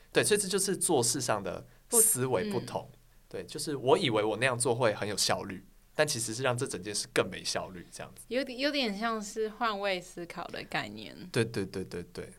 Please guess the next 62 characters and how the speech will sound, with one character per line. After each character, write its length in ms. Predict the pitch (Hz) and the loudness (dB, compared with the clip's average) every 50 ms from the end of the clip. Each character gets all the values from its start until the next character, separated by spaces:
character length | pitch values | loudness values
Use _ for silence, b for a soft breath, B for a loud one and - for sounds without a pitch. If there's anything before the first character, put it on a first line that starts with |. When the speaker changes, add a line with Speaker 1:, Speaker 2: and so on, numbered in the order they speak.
| - - | -16 -12
Speaker 1:
然 120 | 98 98 | -10 -10
后 300 | 98 - - 131 120 117 | -6 0 2 4 4 4
或 180 | 113 - 165 135 | 4 4 2 2
是 140 | - 139 120 | 2 0 -2
就 140 | 131 123 | -2 -2
是 160 | 120 123 123 110 | -2 -2 -2 0
有 180 | 107 101 101 | 0 0 0
一 40 | 113 | 0
些 220 | 113 - 117 113 113 | 2 4 4 4 4
流 260 | 110 104 98 95 107 | 2 2 0 0 0
程， 240 | - - - 92 95 | 0 -2 -2 -4 -4
他 160 | 98 117 113 | -4 -6 -6
可 100 | 120 117 | -6 -8
能 80 | 98 98 | -8 -6
会 140 | 123 120 | -6 -6
觉 160 | 117 - 95 95 | -6 -6 -6 -6
得， 240 | 101 98 - - - - B B B B B B B B B B B _ - - | -6 -6 -8 -10 -12 -18 B B B B B B B B B B B _ -12 -8
你， 200 | 127 117 113 117 | -6 -6 -6 -4
你 140 | 110 131 220 | -4 -4 -2
可 120 | - - 127 | -2 -2 0
能 80 | 110 | 2
会 100 | 131 147 | 2 2
觉 120 | 113 110 107 | 4 4 2
得 100 | 110 101 | 2 4
这 100 | - 143 | 4 4
样 80 | 131 110 | 4 4
子 80 | 104 98 | 2 0
做 200 | - 123 107 - | 0 0 0 2
更 180 | - 147 117 - - | 2 2 2 2 -2
快， 280 | - - - 104 85 - | -2 2 2 2 2 0
Speaker 2:
嗯。 120 | - 202 - - - - | -8 -18 -20 -20 -20 -10
Speaker 1:
可 100 | - - | -6 -4
是 240 | 220 - 160 147 127 - - | -2 0 0 0 -2 -4 -8
你 140 | - 107 101 | -8 -2 2
又 120 | 127 156 165 | 4 4 4
不 160 | 165 123 120 | 2 0 -2
是 400 | - - 139 123 107 104 - - | 0 0 0 0 -2 -2 -4 -8
长 240 | - - - 107 107 | -6 -4 -2 -2 -2
期 200 | 117 - - 107 | -2 -4 -2 2
待 120 | 101 117 | 2 4
在 80 | 113 123 | 4 4
这 140 | 117 123 117 | 2 0 -2
个 80 | 113 | -4
体 240 | 104 - - - 92 | -4 -4 -6 -10 -8
系 180 | 90 - - 123 | -8 -6 -6 -6
的 140 | 113 101 95 | -6 -6 -6
人， 180 | 95 90 95 | -8 -8 -10
你 120 | 95 98 95 | -10 -10 -10
其 120 | - 104 | -8 -6
实 80 | 110 117 | -6 -6
不 140 | - - | -4 -4
知 160 | 123 123 123 117 | -4 -4 0 2
道 300 | 120 110 104 101 - b b b b b b b b b b - | 4 4 4 4 0 b b b b b b b b b b 0
怎 160 | - 123 98 | 2 2 4
么 80 | 92 | 4
样 180 | 101 117 127 123 | 6 6 6 6
做 160 | 123 - 123 | 4 4 2
才 320 | 107 - - - 92 87 92 | 4 2 2 0 -2 -2 -2
是 160 | - - 123 | -2 -2 0
最 200 | - - 104 90 | 0 0 0 -2
快 280 | - - - 92 85 | -2 -2 -2 -2 -2
的。 140 | - - - | -4 -8 -16